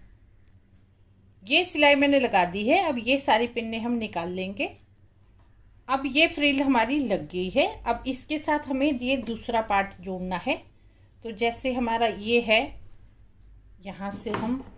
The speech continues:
सेंटर निकाल लेंगे इसका भी। अब ये part है हमारा, यहाँ पे मैंने फ्रिल लगाई है, इसको हम ऐसे ही रखेंगे। ये हमारा center है,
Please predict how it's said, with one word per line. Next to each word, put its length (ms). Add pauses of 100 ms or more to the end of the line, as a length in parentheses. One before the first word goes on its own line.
(140)
सेंटर 400
निकाल 380
लेंगे 260
इसका 280
भी। 160 (1800)
अब 220
ये 200
part 380
है 160
हमारा, 300
यहाँ 280
पे 140
मैंने 240
फ्रिल 260
लगाई 320
है, 100
इसको 380
हम 240
ऐसे 260
ही 100
रखेंगे। 460
ये 280
हमारा 280
center 460
है, 180